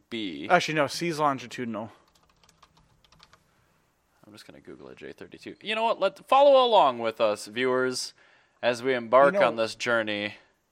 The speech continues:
Speaker 1: No, J, J and K have the trans on the right side.
Speaker 2: Okay, oh, okay, yeah, you're
Speaker 1: I was
Speaker 2: right.
Speaker 1: gonna say, how
Speaker 2: Okay.
Speaker 1: the hell do people put,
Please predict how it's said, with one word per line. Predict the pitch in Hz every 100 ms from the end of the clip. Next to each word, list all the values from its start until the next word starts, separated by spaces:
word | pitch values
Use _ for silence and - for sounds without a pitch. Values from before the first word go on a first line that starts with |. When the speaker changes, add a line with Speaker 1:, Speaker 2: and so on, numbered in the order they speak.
| _ _ _ _ _ _ _ _ _ _ _ _ _
Speaker 1:
No, | 135 175
J, | 147 160 170 -
J | 156 185
and | 151
K | 135 113
have | 104 101
the |
trans | 101 - 107 101
on | 98
the | 85
right | 64 -
side. | - - -
Speaker 2:
Okay, | 214 196 -
oh, | 185 185 180
okay, | 175 127
yeah, | 123 117
you're | 113 123
Speaker 1:
I |
was | 139
Speaker 2:
right. |
Speaker 1:
gonna | 175
say, | 123
how | 113 185
Speaker 2:
Okay. | 175
Speaker 1:
the |
hell | - 151 175
do | 131
people | 135 131 123
put, | - 120 104